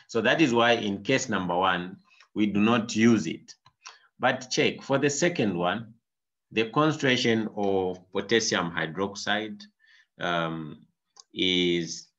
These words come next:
two point zero, uh, times ten to the minus six.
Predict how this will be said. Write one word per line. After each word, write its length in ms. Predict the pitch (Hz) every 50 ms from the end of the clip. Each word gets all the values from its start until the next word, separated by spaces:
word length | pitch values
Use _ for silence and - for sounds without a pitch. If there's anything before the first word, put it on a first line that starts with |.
| _ _ _ _ _ _ _ -
two 300 | 135 131 127 123 127 -
point 380 | - 90 82 82 82 80 78 85
zero, 440 | 98 117 123 127 123 123 127 123 127 - - _ _ _ _ _ _ _ _ _ _ _ _ _
uh, 300 | 87 87 85 87 85 85 85 85
times 600 | - 95 90 87 85 85 85 82 82 82 - -
ten 680 | - - 113 113 110 110 107 107 107 107 107 107 - - _ _ _ _ _ _ _ _ _ _ _ _ _ _ - - - _ _
to 100 | - 92
the 100 | 85 87
minus 560 | 87 92 101 104 101 98 95 87 87 - -
six. 540 | - - 101 73 - - - - - - -